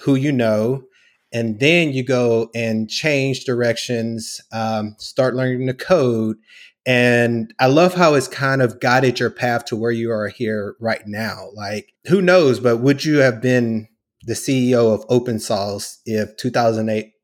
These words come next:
would have never happened, you know? So it's amazing to see it. So I, I, I guess 'cause I, I love the idea of open sauce because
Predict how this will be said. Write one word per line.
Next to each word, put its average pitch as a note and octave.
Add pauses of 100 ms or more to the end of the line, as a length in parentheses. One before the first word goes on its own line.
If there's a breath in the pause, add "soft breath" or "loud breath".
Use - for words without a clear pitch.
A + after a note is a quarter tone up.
would G#2+
have G#2+ (560)
never A2+
happened, G2+
you A2
know? G#2+
So G#2+ (300 loud breath)
it's C#3
amazing F3
to C3+
see C#3+
it. - (180)
So C#3
I, D#3
I, E3+
I E3+
guess G#3+
'cause F#3
I, G#3+
I D#3+
love D#3+ (180)
the A#2+
idea B2+
of A#2+ (200)
open B2+
sauce G#2
because A#2